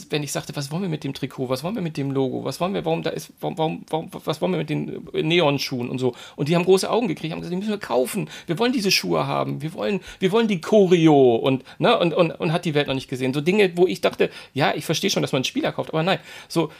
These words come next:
äh, wer da drin ist, ein Ultimate Team, der will das richtige Paket und der will sich das bis ins Kleinste,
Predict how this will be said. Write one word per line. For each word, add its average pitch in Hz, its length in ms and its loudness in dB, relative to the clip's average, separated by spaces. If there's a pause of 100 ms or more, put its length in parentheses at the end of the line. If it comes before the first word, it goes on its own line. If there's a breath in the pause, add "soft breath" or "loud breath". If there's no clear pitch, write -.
(140 loud breath)
äh, - 240 -10
wer 170 200 0
da 190 120 0
drin 170 260 2
ist, 175 140 -4
ein 131 60 -6
Ultimate 120 380 -4
Team, 101 240 -6
der 110 160 -4
will 151 60 -2
das 147 220 -8
richtige 196 320 -4
Paket 175 460 -6
und 139 160 -6
der 143 200 -2
will 180 220 2 (220 loud breath)
sich 147 180 -8
das - 200 -6
bis 214 200 -4
ins - 240 -6
Kleinste, 151 800 -6